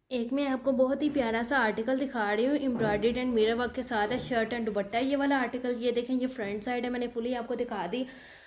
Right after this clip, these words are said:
अब क्लोजली इसका neckline दिखाती हूँ मैं आपको। ये देखें, mirror work भी हुए हैं और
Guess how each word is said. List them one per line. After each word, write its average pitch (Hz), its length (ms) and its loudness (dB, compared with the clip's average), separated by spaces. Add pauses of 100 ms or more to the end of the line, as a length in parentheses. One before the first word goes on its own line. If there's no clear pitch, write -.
(120)
अब 247 100 0
क्लोजली 240 520 2
इसका 254 220 0
neckline 247 420 0
दिखाती 240 380 -2
हूँ 262 80 0
मैं 277 80 2
आपको। 269 280 0 (480)
ये 254 60 10
देखें, 240 260 6
mirror 247 280 6
work 269 280 4
भी 277 180 0
हुए 277 180 4
हैं - 800 -4
और 233 300 2